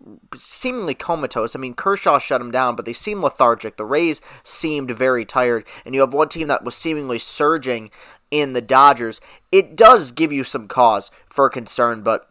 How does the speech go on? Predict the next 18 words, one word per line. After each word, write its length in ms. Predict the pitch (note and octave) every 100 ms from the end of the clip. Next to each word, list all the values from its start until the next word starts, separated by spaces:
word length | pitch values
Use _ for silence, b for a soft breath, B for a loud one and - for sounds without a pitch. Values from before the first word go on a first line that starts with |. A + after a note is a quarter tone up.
| _ _ _
one 260 | C#3 E3 A#3
thing 220 | A#3+ A3
I've 160 | E3+ A#2
learned 440 | B2 B2+ A#2+ A#2 -
watching 460 | A2+ A2+ A#2+ B2
the 80 | G#2+
Rays, 400 | G#2 G#2 G#2 G2+
especially 400 | A2 - D3 E3
over 100 | D3
the 60 | C3
last 200 | A#2+ -
couple 180 | B2 A#2
of 60 |
years, 220 | A2 A2 -
the 100 | -
Kevin 300 | - G#2+ G#2+
Cash 400 | - A2 G#2+ -
era, 300 | G#2+ G2+